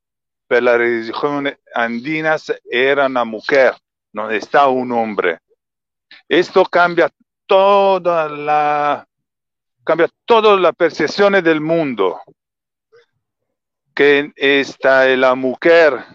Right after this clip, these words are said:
que es la creatriz de la, del hombre, no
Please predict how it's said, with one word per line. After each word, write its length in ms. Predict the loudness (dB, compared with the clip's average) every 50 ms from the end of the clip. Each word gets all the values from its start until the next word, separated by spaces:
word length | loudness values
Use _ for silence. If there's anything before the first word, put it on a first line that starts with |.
| _ _ _ -6
que 200 | -4 -2 -2 -2
es 120 | -4 -6
la 240 | -4 -2 0 0 0
creatriz 1040 | -2 -6 -4 -2 0 0 0 _ _ -8 -6 -6 -4 -6 -6 -8 -10 -14 -20 -20 -20 _ _ _ -20 -20 -20 -6
de 240 | -2 0 0 2 2
la, 760 | 2 2 4 4 4 4 4 4 4 4 2 2 0 -2
del 260 | -2 -4 -4 -2 0 2
hombre, 500 | 2 2 0 -2 -4 -4 -4 -4 -6 -8 _ _ _ _
no 200 | -6 -4 -2 -2